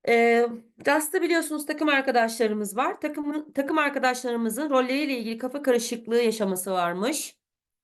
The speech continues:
Üç tık yapalım. Ruh hali değişkenliği. Üç tık. Zaten bunların hepsi içsel karışıklık ve karmaşa yaratır. Karar vermede de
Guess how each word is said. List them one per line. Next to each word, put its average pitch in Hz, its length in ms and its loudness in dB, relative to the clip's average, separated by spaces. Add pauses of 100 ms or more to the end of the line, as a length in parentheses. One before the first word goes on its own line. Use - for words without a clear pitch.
(240)
Üç 226 160 -12
tık - 180 -10
yapalım. 185 600 -2 (2250)
Ruh 311 300 6
hali 233 300 0
değişkenliği. 190 1200 0 (160)
Üç 220 220 -10
tık. 247 440 -2 (2000)
Zaten 202 340 -4
bunların 202 240 0
hepsi 190 260 -4
içsel 196 340 -2
karışıklık - 580 -2
ve 202 100 0
karmaşa 175 480 0
yaratır. 170 460 0
Karar 170 360 2
vermede 160 380 -2
de 202 280 -2